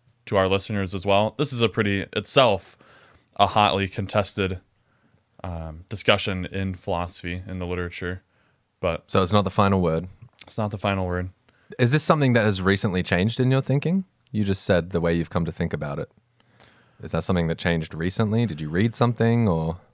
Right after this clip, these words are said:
Speaker 1: Um, good question. Yeah, I would say in the relatively recent
Speaker 2: Okay.
Speaker 1: history, within the past three to five years.
Speaker 2: Okay.
Speaker 1: Yeah.
Speaker 2: I'm just curious what the catalyst is. If this
Speaker 1: Mm-hmm.
Speaker 2: is something you've just noticed in yourself changing over time,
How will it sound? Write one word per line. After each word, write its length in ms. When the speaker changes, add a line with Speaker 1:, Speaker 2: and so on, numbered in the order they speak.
Speaker 1:
Um, 640
good 120
question. 440
Yeah, 160
I 20
would 100
say 140
in 100
the 300
relatively 560
recent 360
Speaker 2:
Okay. 220
Speaker 1:
history, 440
within 220
the 80
past 480
three 220
to 80
five 300
years. 340
Speaker 2:
Okay. 200
Speaker 1:
Yeah. 160
Speaker 2:
I'm 60
just 140
curious 280
what 120
the 60
catalyst 460
is. 160
If 60
this 160
Speaker 1:
Mm-hmm. 60
Speaker 2:
is 60
something 260
you've 80
just 160
noticed 380
in 120
yourself 440
changing 340
over 160
time, 300